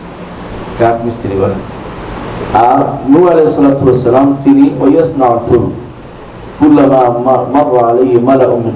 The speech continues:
কওমি সাখিরু মিন, ক্বালা ইন তাসখারু মিন্না ফা ইন্না নাসখারু মিনকুম কামা তাসখারুন। তিনি বললেন, যখনই তিনি, তিনি নৌকা বানাচ্ছিলেন, এ থেকে আলেমরা বলেছেন তিনি নাজ্জারি ছিলেন,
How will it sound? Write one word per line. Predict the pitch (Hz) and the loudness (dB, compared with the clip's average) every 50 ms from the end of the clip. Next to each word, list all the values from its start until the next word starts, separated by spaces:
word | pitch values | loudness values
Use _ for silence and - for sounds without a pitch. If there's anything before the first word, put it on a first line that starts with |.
| - - | -4 0
কওমি | 120 131 139 139 147 156 151 | 0 2 2 2 0 -2 -4
সাখিরু | - - 160 143 151 156 151 156 | -2 -2 0 0 0 2 2 2
মিন, | 143 127 113 104 - - - - - - - - - - - - - - - - | 2 2 0 -2 -6 -10 -12 -14 -16 -16 -18 -18 -18 -16 -16 -16 -16 -12 -6 -2
ক্বালা | 127 143 147 143 139 127 | 0 2 2 4 4 2
ইন | 127 127 123 127 | 0 -2 -4 -4
তাসখারু | 135 139 139 135 - 127 127 123 117 120 | -4 -2 -2 -2 -2 0 0 2 2 0
মিন্না | 123 131 143 156 160 156 | 0 -4 -4 -2 -2 -2
ফা | 143 131 127 | 0 0 0
ইন্না | 131 139 139 131 123 | 2 2 2 2 0
নাসখারু | 123 127 123 - - 123 123 120 | 0 -2 -4 -4 -2 0 0 2
মিনকুম | 117 117 117 113 - 113 110 - | 2 0 -2 -2 -4 -4 -4 -2
কামা | 120 113 117 113 | 0 0 0 0
তাসখারুন। | 113 117 - - - 104 101 98 95 95 - - - - - - - - - - - - - - - - - - - - - - - - - - - - | 0 -2 -4 -4 -4 -2 0 0 -2 -4 -6 -12 -14 -14 -14 -12 -12 -14 -14 -12 -12 -10 -10 -10 -10 -8 -8 -8 -8 -8 -8 -8 -8 -8 -6 -4 0 2
তিনি | 143 143 170 | 2 4 4
বললেন, | 151 143 143 139 147 151 147 139 | 4 4 4 4 4 2 0 0
যখনই | 139 135 - - 135 139 143 156 156 151 151 - | 0 0 0 0 0 0 0 2 0 0 0 0
তিনি, | 151 143 160 165 160 156 - - - - - | 0 2 2 2 0 -2 -2 -6 -6 -2 0
তিনি | 170 165 160 151 | 0 2 2 2
নৌকা | 151 147 143 143 131 127 | 2 2 4 4 2 2
বানাচ্ছিলেন, | 120 117 117 117 - - - - - 90 - - - - - - - - - - - - - - - - - - - - - - - 135 | 2 2 0 -2 -2 -2 -2 -2 -2 -4 -10 -12 -16 -18 -18 -18 -18 -16 -16 -16 -16 -16 -16 -16 -14 -14 -14 -14 -12 -12 -6 -2 0 0
এ | 139 | 2
থেকে | 156 151 147 160 | 2 2 2 2
আলেমরা | 143 135 135 135 139 147 | 2 2 2 2 2 2
বলেছেন | 147 139 139 135 - - 147 139 139 | 4 4 4 2 2 0 0 -2 0
তিনি | 139 135 131 135 | 0 2 2 4
নাজ্জারি | 139 143 135 120 120 113 110 - 120 120 117 113 113 | 4 4 2 2 0 0 0 2 2 2 4 4 2
ছিলেন, | 113 113 98 98 95 | 0 -2 -6 -8 -8